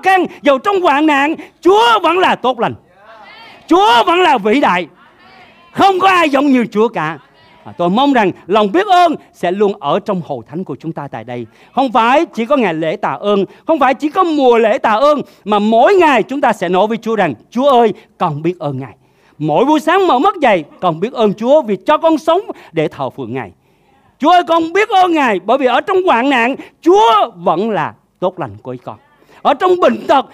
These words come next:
Chúa nghe lời cầu nguyện của con, chữa lành cho con. Ở trong tai nạn, Chúa vẫn là đến gìn giữ để gia đình con được bình an."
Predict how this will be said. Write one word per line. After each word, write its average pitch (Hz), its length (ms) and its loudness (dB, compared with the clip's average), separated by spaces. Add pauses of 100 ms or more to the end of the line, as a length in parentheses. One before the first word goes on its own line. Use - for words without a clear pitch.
(140)
Chúa 392 200 2
nghe 359 160 4
lời 311 200 4
cầu 285 160 -2
nguyện 269 240 0
của 262 160 0
con, 320 320 0 (260)
chữa 262 160 -2
lành 156 240 -4
cho 160 140 -8
con. 131 260 -14 (1000)
Ở 320 120 0
trong 381 180 -2 (100)
tai 392 180 2
nạn, 277 360 0 (240)
Chúa 403 320 2
vẫn 320 120 0
là 294 100 2
đến 320 260 0
gìn 294 200 4
giữ 285 340 2 (160)
để 190 160 2
gia 240 180 2
đình 170 220 -2
con 165 180 -6
được 147 160 -10
bình 127 160 -8
an." 123 220 -14